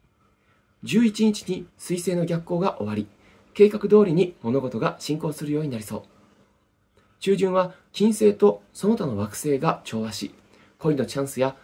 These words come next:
美しいものとの接点をもたらしてくれそうです。ただし、下旬の恋には要注意。月と火星接近の影響もあり、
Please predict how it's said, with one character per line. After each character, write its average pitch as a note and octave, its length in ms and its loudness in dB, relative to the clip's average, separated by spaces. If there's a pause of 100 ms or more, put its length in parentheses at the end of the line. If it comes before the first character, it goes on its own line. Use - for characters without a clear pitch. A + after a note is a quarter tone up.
(140)
美 C3+ 260 -6
し A3 160 -2
い G#3 40 2
も F3+ 120 -4
の E3+ 60 -4
と D#3+ 80 -8
の C#3+ 80 -6
接 D#3+ 160 -8
点 D#3+ 220 -6
を - 260 -4
も A2 100 -8
た G2+ 80 -8
ら C#3 80 -4
し C#3 80 -12
て - 80 -14
く - 80 -10
れ A2+ 60 -6
そ G#2+ 160 -10
う G2+ 40 -8
で B2+ 80 -12
す。 - 160 -18 (960)
た G#3+ 60 0
だ G#3+ 100 4
し、 E3 220 -2 (240)
下 B2 160 2
旬 A3+ 220 2
の G#3+ 100 0
恋 - 300 -2 (400)
に A2+ 100 -4
は C#3 220 -6
要 A2 160 -6
注 - 160 -12
意。 - 100 -18 (1080)
月 A3 220 -4
と F3 220 -2 (160)
火 - 140 -10
星 G3+ 180 2
接 G3 160 -4
近 F#3 180 -4
の F3 120 -4
影 D#3 180 2
響 D#3 260 -8
も C#3+ 160 -4
あ C3 40 -6
り、 - 120 -8